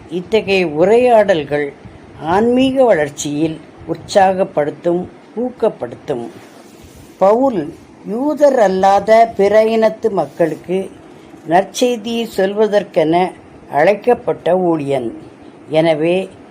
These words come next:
கிரேக்கருக்கும் மற்ற அந்நியர்களுக்கும்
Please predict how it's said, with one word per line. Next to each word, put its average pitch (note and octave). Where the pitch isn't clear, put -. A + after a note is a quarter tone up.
கிரேக்கருக்கும் F3
மற்ற F#3
அந்நியர்களுக்கும் E3+